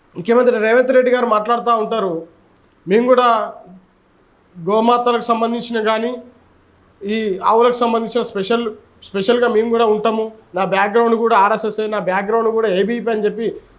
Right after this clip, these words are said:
పొద్దుగాలు లేస్తే అక్కడ ఇక్కడ మాట్లాడుతూ ఉంటాడు ముఖ్యమంత్రి రేవంత్ రెడ్డి. ఇవాళ నువ్వు ముఖ్యమంత్రి ఉన్న టైంలోనే ఇవాళ ఒక గోరక్షకుని చంపే ప్రమాదం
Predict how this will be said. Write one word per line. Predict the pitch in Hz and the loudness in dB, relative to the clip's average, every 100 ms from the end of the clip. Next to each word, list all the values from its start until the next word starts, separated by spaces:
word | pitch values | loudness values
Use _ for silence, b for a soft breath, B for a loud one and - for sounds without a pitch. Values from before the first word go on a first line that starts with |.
| - | -6
పొద్దుగాలు | 196 214 233 | -2 2 2
లేస్తే | 233 220 233 | 2 0 0
అక్కడ | 226 220 220 | -2 -2 -2
ఇక్కడ | 214 226 226 196 175 | -2 -2 -2 -2 -6
మాట్లాడుతూ | 180 220 214 220 | -4 -4 -2 -2
ఉంటాడు | 202 208 208 | -2 -4 -6
ముఖ్యమంత్రి | 170 202 196 180 | -6 -6 -6 -6
రేవంత్ | 175 190 196 190 | -6 -6 -4 -4
రెడ్డి. | 180 190 - - b b b _ _ - | -4 -4 -6 -12 b b b _ _ -4
ఇవాళ | 202 247 254 262 | 2 4 4 2
నువ్వు | 226 247 262 | 2 0 2
ముఖ్యమంత్రి | 233 240 254 269 262 | 0 0 0 2 0
ఉన్న | 262 254 | 0 2
టైంలోనే | 254 247 254 254 | 2 2 2 4
ఇవాళ | 254 240 233 | 4 2 0
ఒక | 196 196 185 185 | -4 -6 -4 0
గోరక్షకుని | 240 262 262 247 247 254 277 | 2 0 -2 -4 -4 -4 -6
చంపే | - 208 214 285 | -4 -4 -2 0
ప్రమాదం | 262 247 247 247 240 | 2 2 0 0 -2